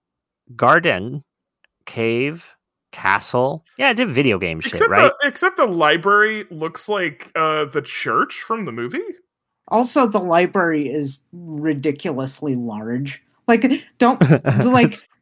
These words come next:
Speaker 3: the,
Speaker 1: It's like
Speaker 3: the
Speaker 1: a
Speaker 3: act-
Speaker 1: six-story library. <laughs>
Speaker 3: like, the actual, like, art assets are fine, but then they wind up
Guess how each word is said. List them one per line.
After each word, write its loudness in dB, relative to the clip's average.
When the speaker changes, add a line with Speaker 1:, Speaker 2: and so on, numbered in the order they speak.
Speaker 3:
the, 4
Speaker 1:
It's 6
like 6
Speaker 3:
the 4
Speaker 1:
a 4
Speaker 3:
act- 6
Speaker 1:
six-story 4
library. 2
<laughs> -10
Speaker 3:
like, 2
the 2
actual, 0
like, -2
art -4
assets -2
are -2
fine, -4
but -2
then -2
they 0
wind 0
up -2